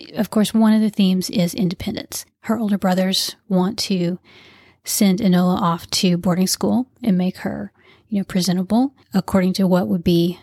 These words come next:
considered presentable for a young woman of that time, and she doesn't want to do that. So you have this struggle between her and her brothers. Then there's a theme of compassion and charity.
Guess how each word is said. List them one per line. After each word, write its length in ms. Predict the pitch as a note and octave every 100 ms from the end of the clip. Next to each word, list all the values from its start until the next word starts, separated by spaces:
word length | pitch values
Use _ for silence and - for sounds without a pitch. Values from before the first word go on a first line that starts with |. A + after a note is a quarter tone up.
| _
considered 400 | - F#3 - F#3+
presentable 560 | - F#3 F3 F3+ F#3 F#3+
for 240 | - F#3+
a 60 | G3
young 260 | F3+ F3
woman 240 | F3 F3 F#3
of 100 | F#3
that 180 | G3+ G3+
time, 380 | - E3+ F3+ G#3 - - _
and 100 | A3
she 100 | -
doesn't 280 | G3 G3 -
want 160 | G#3+ A3
to 40 |
do 140 | A3+
that. 260 | B3+ - - - -
So 160 | - -
you 180 | G3+ F#3
have 180 | F#3+ F#3
this 160 | F#3+
struggle 420 | - - E3+ G3
between 300 | G3+ - - F3
her 140 | F3+
and 80 | E3
her 100 | F#3
brothers. 500 | G3 F3+ G3+ G#3+ - _ _ -
Then 160 | A#3+
there's 180 | A#3+ G#3+
a 80 | F#3
theme 400 | - A3+ A3+ A3+
of 380 | C4 F3+ F#3+ -
compassion 680 | G3 - G#3 G3 - A3
and 120 | F#3+
charity. 560 | F3+ - F3+ F3 G#3+ B3